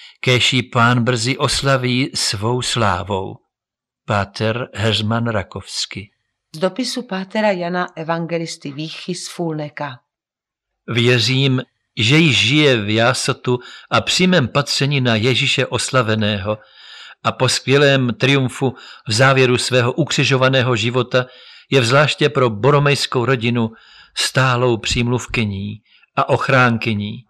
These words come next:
Speaker 1: Doufám, že trochu z té hojností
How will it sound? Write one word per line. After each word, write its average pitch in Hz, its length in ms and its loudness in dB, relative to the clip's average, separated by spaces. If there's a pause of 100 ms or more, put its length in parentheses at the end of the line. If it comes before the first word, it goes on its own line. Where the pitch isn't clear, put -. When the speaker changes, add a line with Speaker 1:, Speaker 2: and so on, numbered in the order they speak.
(920)
Speaker 1:
Doufám, 110 840 2 (460)
že 117 200 2
trochu 139 340 0
z - 140 -4
té 127 240 2
hojností 110 1040 -4